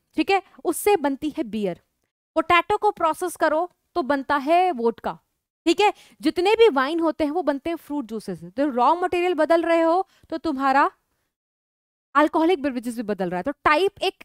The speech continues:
रॉ मटेरियल पे डिसाइड होता है, कौन सा रॉ मटेरियल इस्तेमाल करके फर्मेंट करा रहे हो, अल्कोहलिक बेवरेजेस बना रहे हो। तो एक टाइप तो ये हो गया। एक दूसरा क्या है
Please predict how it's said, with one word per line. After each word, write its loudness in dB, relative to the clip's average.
रॉ 2
मटेरियल 0
पे -2
डिसाइड -2
होता -8
है, -16
कौन 2
सा -2
रॉ 0
मटेरियल -6
इस्तेमाल -4
करके -8
फर्मेंट -6
करा 0
रहे -2
हो, -2
अल्कोहलिक -4
बेवरेजेस -10
बना -8
रहे -10
हो। -12
तो -18
एक -6
टाइप -2
तो -6
ये -4
हो -6
गया। -14
एक -2
दूसरा 2
क्या 2
है 2